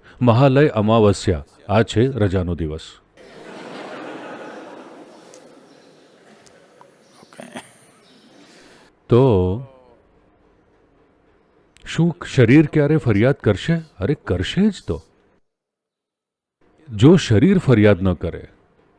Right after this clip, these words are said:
Speaker 1: તેનો અર્થ તમે બરોબર નથી વાપરતા એને.
Speaker 2: હેલો?
Speaker 1: એણે ફરિયાદ કરવી જ જોઈએ, પણ તમે ફરિયાદ ના કરવા જોઈએ. આટલું જ તમારે શીખવાનું છે.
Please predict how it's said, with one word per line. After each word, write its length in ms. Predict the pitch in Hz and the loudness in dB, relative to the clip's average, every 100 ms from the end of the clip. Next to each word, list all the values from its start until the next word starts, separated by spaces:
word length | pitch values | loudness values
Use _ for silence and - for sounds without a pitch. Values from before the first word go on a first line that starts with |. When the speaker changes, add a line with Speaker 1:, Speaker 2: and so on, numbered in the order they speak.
| - | -2
Speaker 1:
તેનો 220 | 101 95 | 0 4
અર્થ 220 | 117 - - | 2 2 0
તમે 220 | 120 117 | 2 2
બરોબર 400 | 90 98 113 135 | 2 2 2 0
નથી 180 | 160 190 | 2 2
વાપરતા 400 | 143 - 80 80 | 0 -2 -6 -8
એને. 260 | 78 73 - _ _ - - - - _ _ _ _ _ _ _ _ _ - | -10 -14 -20 _ _ -20 -20 -20 -20 _ _ _ _ _ _ _ _ _ -16
Speaker 2:
હેલો? 180 | 92 226 - _ _ _ _ _ _ _ _ _ - | -12 -12 -14 _ _ _ _ _ _ _ _ _ -4
Speaker 1:
એણે 200 | 104 131 | 0 2
ફરિયાદ 380 | 180 147 175 185 | 2 4 4 4
કરવી 320 | - 156 185 | 2 2 2
જ 40 | 139 | 2
જોઈએ, 380 | 104 78 73 - _ _ _ _ _ _ _ _ _ _ _ | 0 -2 -6 -16 _ _ _ _ _ _ _ _ _ _ _
પણ 120 | 117 95 | -2 -2
તમે 360 | - 92 147 | -2 0 2
ફરિયાદ 400 | 180 143 113 101 | 2 2 0 0
ના 140 | 87 80 | -2 -6
કરવા 280 | 80 78 | -8 -10
જોઈએ. 380 | 69 78 71 76 _ _ _ _ _ _ - | -10 -12 -12 -18 _ _ _ _ _ _ -6
આટલું 360 | 104 - 156 190 | -4 2 2 2
જ 120 | - | 0
તમારે 280 | 120 101 101 | -2 0 -2
શીખવાનું 540 | - - - 78 73 | -4 -8 -8 -8 -8
છે. 220 | - - | -14 -18